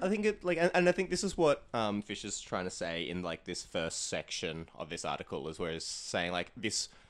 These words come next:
this really functions as, like, part of the neoliberal project of consciousness deflation, because you're, s-, he was saying, like, "Look, I haven't been cancelled, but I've seen people getting cancelled, and it's made me, like, and, like, and I'm ashamed to say I didn't say, like, I didn't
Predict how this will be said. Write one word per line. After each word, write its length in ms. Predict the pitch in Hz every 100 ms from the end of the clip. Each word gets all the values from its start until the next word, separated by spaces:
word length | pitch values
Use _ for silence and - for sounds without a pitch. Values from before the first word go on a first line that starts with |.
| _ _
this 180 | 123 131
really 380 | 113 110 123 117 -
functions 680 | - 104 98 - 110 98 98
as, 380 | - 87 90 -
like, 280 | 92 87 -
part 260 | 85 85
of 100 | 87
the 60 | 92
neoliberal 440 | 92 87 87 90
project 380 | - 85 80 87
of 100 | 95
consciousness 520 | - 80 90 - -
deflation, 680 | - 85 - 85 - 165 294
because 440 | 143 - 117 107 - - - -
you're, 100 | 113
s-, 220 | - - -
he 120 | - 131
was 100 | 127
saying, 180 | 147 123
like, 200 | 123 165
"Look, 180 | 175 - _
I 120 | 104 123
haven't 240 | 160 123
been 120 | 95
cancelled, 300 | 95 85 87
but 100 | 98
I've 120 | 95
seen 320 | - - 160 202
people 240 | 156 101
getting 220 | 104 85
cancelled, 500 | 90 92 87 98 92 -
and 120 | 104
it's 160 | -
made 200 | 110 104
me, 280 | 101 104 101 - - - - _ -
like, 280 | 113 98 -
and, 160 | 113 117
like, 200 | 117 107 -
and 100 | 107
I'm 160 | 104 101
ashamed 320 | - 107 101
to 60 |
say 220 | - 107 95
I 80 |
didn't 200 | 95 98
say, 360 | 92 104 92 92
like, 200 | 104 90 -
I 100 | 101
didn't 220 | 95 95